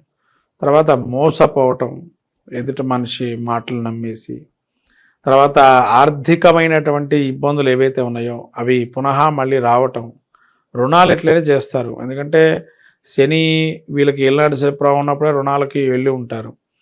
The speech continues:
ఆ రుణాలు ఎలా తీర్చుకోవాలి ఏంటి అనేది ఇప్పుడు ఒక మార్గంగా వీళ్ళకు ఒక సూచనగా జరుగుతుంటుంది. తర్వాత గురువు అర్ధాష్టమంలో ఉన్నారు. గురువు అర్ధాష్టమంలో ఉండటం వల్ల ఏంటంటే, ఆ, ఒక సమస్యకు పరిష్కారం అనేది దొరకకపోవటం వల్ల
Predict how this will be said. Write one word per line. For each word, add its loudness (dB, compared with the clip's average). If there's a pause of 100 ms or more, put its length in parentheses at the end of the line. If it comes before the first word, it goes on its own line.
(320)
ఆ 4
రుణాలు 4
ఎలా 6
తీర్చుకోవాలి 2
ఏంటి -2
అనేది -2
ఇప్పుడు -4
ఒక 0
మార్గంగా 0
వీళ్ళకు -2
ఒక -6
సూచనగా -4
జరుగుతుంటుంది. -8 (600)
తర్వాత 6 (260)
గురువు 0
అర్ధాష్టమంలో -2
ఉన్నారు. -10 (580)
గురువు 6
అర్ధాష్టమంలో 2
ఉండటం -4
వల్ల -2
ఏంటంటే, -6 (580)
ఆ, 0
ఒక 2
సమస్యకు 0
పరిష్కారం 2
అనేది -2
దొరకకపోవటం -2
వల్ల -2